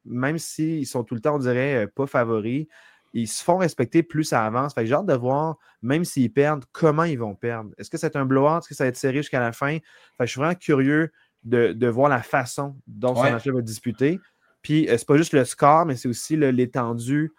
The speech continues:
Speaker 1: Euh, deux bonnes défensives. Euh, les Colts, là, à date, une attaque qui marque beaucoup de points. Les Rams, jeune défensive, euh, imp-, tu sais, qui peut faire des revirements, qui peut mettre de la pression aussi. Euh, comment ça va se dérouler, là, je suis extrêmement curieux.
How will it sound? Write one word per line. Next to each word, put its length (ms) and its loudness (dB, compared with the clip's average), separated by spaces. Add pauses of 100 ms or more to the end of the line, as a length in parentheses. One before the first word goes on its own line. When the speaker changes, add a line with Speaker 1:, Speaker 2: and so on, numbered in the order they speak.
(340)
Speaker 1:
Euh, 800 -2 (140)
deux 220 2
bonnes 180 4
défensives. 680 -2 (380)
Euh, 260 2
les 200 -2
Colts, 380 0
là, 180 4
à 40 4
date, 240 0
une 60 -6
attaque 240 -4
qui 100 -10
marque 140 -4
beaucoup 200 -8
de 40 -8
points. 240 -4
Les 140 0
Rams, 240 -2
jeune 240 -4
défensive, 520 -4
euh, 240 -2
imp-, 240 -8
tu 140 -12
sais, 120 -10
qui 100 -16
peut 140 -6
faire 140 -2
des 100 0
revirements, 560 0 (240)
qui 60 -20
peut 140 -2
mettre 140 0
de 40 0
la 60 2
pression 400 -4
aussi. 400 0 (400)
Euh, 320 2
comment 260 2
ça 120 -2
va 100 4
se 60 -2
dérouler, 480 4
là, 260 2
je 80 -14
suis 220 -16
extrêmement 360 -4
curieux. 480 -2